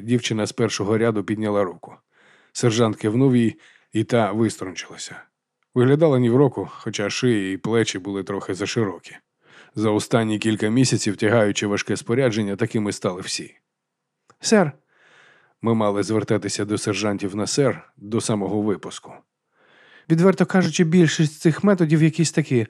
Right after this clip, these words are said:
недолугі. Наприклад,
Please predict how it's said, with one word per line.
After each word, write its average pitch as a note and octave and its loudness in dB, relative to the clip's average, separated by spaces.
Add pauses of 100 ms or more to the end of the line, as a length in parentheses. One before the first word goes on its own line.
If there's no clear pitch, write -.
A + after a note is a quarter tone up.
(340)
недолугі. E3 4 (800)
Наприклад, B2 2